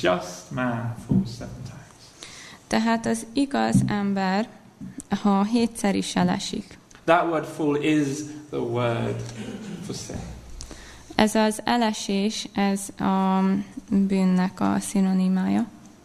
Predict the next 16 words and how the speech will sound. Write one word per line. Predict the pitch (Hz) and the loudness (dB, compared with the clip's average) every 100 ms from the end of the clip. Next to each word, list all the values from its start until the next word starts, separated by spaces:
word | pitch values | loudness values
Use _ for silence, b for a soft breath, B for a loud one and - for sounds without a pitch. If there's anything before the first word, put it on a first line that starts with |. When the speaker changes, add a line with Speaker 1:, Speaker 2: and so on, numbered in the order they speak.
| - - - - - | -20 -20 -20 -20 -10
Speaker 1:
But | 131 | -4
he | 135 139 | -2 -2
doesn't | 143 143 135 | -2 -2 -6
stay | - - 127 117 113 | -10 -6 -4 -2 -2
there. | - - - - B B B | -6 -12 -14 -18 B B B
Speaker 2:
De | 220 233 | 4 6
nem | 254 254 | 6 4
marad | 220 202 202 202 | 2 0 -2 -2
ott. | 196 - - - B B B - - - - - - - - - - - - - - - - - | -4 -4 -12 -18 B B B -20 -20 -20 -20 -20 -20 -20 -20 -20 -20 -20 -20 -20 -20 -20 -18 -6
Speaker 1:
He | 143 | -4
doesn't | 139 135 - | -4 -4 0
stay | - 123 117 117 113 - - - | 0 2 -2 -2 -4 -8 -16 -14
in | 127 113 | -8 -6
his | 113 - | -4 -4
fallen | 117 110 110 | -4 -4 -6
condition. | 117 110 - | -6 -8 -8